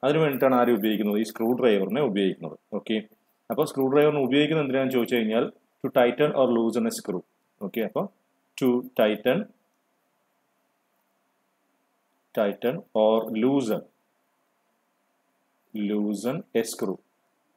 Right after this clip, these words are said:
ഒരു സ്ക്രൂ നമുക്ക് ടൈറ്റ് ചെയ്യണം അല്ലെങ്കിൽ loose ചെയ്യണമെങ്കിൽ നമ്മൾ ആരെയാണ് ഉപയോഗിക്കുക? സ്ക്രൂ ഡ്രൈവറിനെയാണ് നമ്മൾ ഉപയോഗിക്കുക. Clear അല്ലേ ഇത്? ഓക്കെ, ഇവന്റെ parts നമുക്കൊന്ന് നോക്കിയേക്കാം. ഏതൊക്കെയാണ് ഇവന്റെ parts എന്നുള്ളത് നമുക്ക് നോക്കിയേക്കാം. ഇവന് basically മൂന്ന് parts ആണുള്ളത്. ഏറ്റവും മുകളിൽ കാണുന്നത്, ഈ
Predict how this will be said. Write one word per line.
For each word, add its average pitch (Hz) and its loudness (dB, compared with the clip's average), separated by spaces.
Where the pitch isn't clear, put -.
ഒരു 131 0
സ്ക്രൂ 139 2
നമുക്ക് 147 2
ടൈറ്റ് 120 8
ചെയ്യണം 131 4
അല്ലെങ്കിൽ 117 2
loose 117 2
ചെയ്യണമെങ്കിൽ 120 2
നമ്മൾ 113 2
ആരെയാണ് 117 4
ഉപയോഗിക്കുക? 117 4
സ്ക്രൂ - 0
ഡ്രൈവറിനെയാണ് 123 2
നമ്മൾ 95 2
ഉപയോഗിക്കുക. 98 -2
Clear 131 4
അല്ലേ 127 4
ഇത്? 123 2
ഓക്കെ, - -10
ഇവന്റെ 190 4
parts 139 4
നമുക്കൊന്ന് 123 0
നോക്കിയേക്കാം. 98 -2
ഏതൊക്കെയാണ് 143 2
ഇവന്റെ 127 0
parts 101 4
എന്നുള്ളത് 104 -2
നമുക്ക് 95 -6
നോക്കിയേക്കാം. - -4
ഇവന് 196 4
basically 185 4
മൂന്ന് 165 2
parts 110 4
ആണുള്ളത്. 90 -2
ഏറ്റവും 214 2
മുകളിൽ 156 4
കാണുന്നത്, 110 4
ഈ - 2